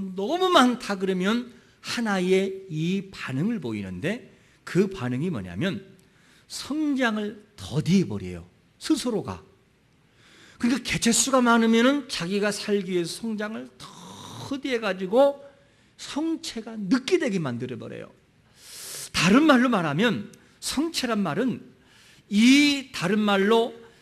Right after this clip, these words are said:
모든 것이 다 자라서 생식 기능이 갖춰질 때를 말합니다. 그럴 때에 만약에 자기 자신이 개구리로 나왔는데 너무 많은 개구리가 돼서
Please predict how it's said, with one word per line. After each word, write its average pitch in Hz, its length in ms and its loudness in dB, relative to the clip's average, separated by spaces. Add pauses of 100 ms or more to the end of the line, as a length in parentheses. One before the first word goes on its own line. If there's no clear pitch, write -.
(500)
모든 254 640 6
것이 247 300 2
다 160 440 -4
자라서 156 600 -6
생식 311 840 -4
기능이 220 640 2 (240)
갖춰질 226 680 -4
때를 208 160 -2
말합니다. 110 560 -10 (800)
그럴 311 400 6
때에 220 600 0 (240)
만약에 208 640 0
자기 196 580 -4
자신이 196 800 -2 (240)
개구리로 180 560 -4
나왔는데 127 1000 -4
너무 349 680 -4
많은 311 420 -4
개구리가 220 500 -4
돼서 233 420 -4